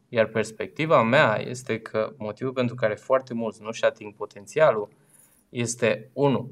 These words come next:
că nu-și înțeleg rolul și, doi, nu,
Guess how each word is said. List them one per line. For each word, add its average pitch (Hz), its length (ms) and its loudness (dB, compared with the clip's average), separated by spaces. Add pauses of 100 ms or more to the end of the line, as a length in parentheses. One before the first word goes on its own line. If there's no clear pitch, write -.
că - 160 -2
nu-și 110 280 -4
înțeleg 110 440 0
rolul 147 440 0 (1000)
și, - 280 -6
doi, 123 680 2 (440)
nu, 127 720 2